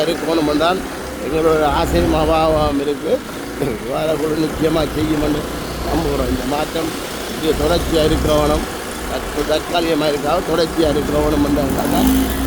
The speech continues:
இந்த காணொளி எடுத்து எங்களை மக்களுக்கு விழிப்புணர்வாக போட்டு கொண்டிருக்கோம். எல்லாரும் பார்த்தீங்கன்னா கட்டாயம், கட்டாயம் விழிப்பு-, இதெல்லாம் தெரியும், தனி தாங்கி இதுல எல்லாம் அந்த நிப்பாட்டு, அந்த கஞ்சலா கிடந்தது. இதான் இந்த திரட்டு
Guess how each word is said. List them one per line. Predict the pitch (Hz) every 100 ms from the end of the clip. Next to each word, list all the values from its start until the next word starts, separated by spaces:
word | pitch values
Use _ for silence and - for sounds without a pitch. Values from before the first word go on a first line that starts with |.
| -
இந்த | 135 131 151
காணொளி | 160 170 156 147
எடுத்து | 156 165 160 156 - - -
எங்களை | 151 147 147
மக்களுக்கு | 147 170 175 165
விழிப்புணர்வாக | 165 175 160 165 147 156 170 -
போட்டு | 165 151 147
கொண்டிருக்கோம். | 147 135 170 - - - - 127
எல்லாரும் | 160 165 151 151
பார்த்தீங்கன்னா | 147 151 156 170 156
கட்டாயம், | 147 131 - - - - - - 127
கட்டாயம் | 135 156 160 151
விழிப்பு-, | 151 139 139
இதெல்லாம் | 156 165 160 135 160
தெரியும், | 175 151 127
தனி | 160 160
தாங்கி | 156 147 139
இதுல | 139 151 147
எல்லாம் | 156 160 - - - -
அந்த | 147 143
நிப்பாட்டு, | 147 156 - -
அந்த | 139 143 135
கஞ்சலா | 151 156 143
கிடந்தது. | 135 127 120 120 - - - - -
இதான் | 139 156
இந்த | 151 123
திரட்டு | 135 135